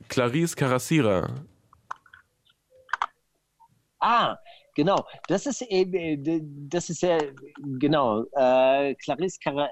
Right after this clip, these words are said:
Speaker 2: äh, <laughs> Karasira. Und der Song, den kann ich jetzt nicht wirklich aussprechen. Die sprechen hier ja, äh, die meiste Zeit Kinder Ruanda.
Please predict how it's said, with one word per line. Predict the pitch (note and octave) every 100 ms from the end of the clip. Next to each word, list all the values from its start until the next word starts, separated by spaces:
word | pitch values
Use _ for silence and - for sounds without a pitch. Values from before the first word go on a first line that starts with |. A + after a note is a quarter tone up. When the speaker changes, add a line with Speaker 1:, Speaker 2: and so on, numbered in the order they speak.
| D3+
Speaker 2:
äh, | C#3 C3+ C3+ C3 B2+ _ -
<laughs> | - - - G3+ G3+ - D3 -
Karasira. | E3+ C#3 D3 - E3+ E3+ - - D3+ - G#3+ G#3 -
Und | - C#3+
der | D3 C#3+ D3+
Song, | C#3+ - E3 F#3 E3
den | D3
kann | C3 D3
ich | C3
jetzt | B2+ C3+ D#3 C#3+ C#3
nicht | D3+ D3 - D#3+ D3 B2+
wirklich | D3 C#3+ D#3+
aussprechen. | D3 - E3 D3+
Die | D#3
sprechen | C#3+ - F#3 G3
hier | G3+ F3
ja, | E3 D3+ D3+
äh, | D3+ D#3 D3+ -
die | C#3+ C3
meiste | C3 C#3 - D3
Zeit | C3 C#3
Kinder | - D3 C3
Ruanda. | A#2+ B2+ B2+ F3+ B2+